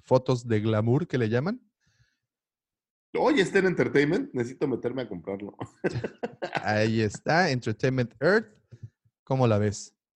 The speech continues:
Speaker 2: Oh,
Speaker 1: Mira.
Speaker 2: guau, está para agosto veintiuno. Eso, eso es, es hoy, ¿no?
Speaker 1: Eso fue ayer.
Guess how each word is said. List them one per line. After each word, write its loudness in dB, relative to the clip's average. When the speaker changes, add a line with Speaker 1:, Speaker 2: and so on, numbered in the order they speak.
Speaker 2:
Oh, -4
Speaker 1:
Mira. 6
Speaker 2:
guau, 2
está -2
para 4
agosto 2
veintiuno. 2
Eso, -6
eso -6
es, -2
es -6
hoy, 0
¿no? -6
Speaker 1:
Eso 4
fue 6
ayer. 4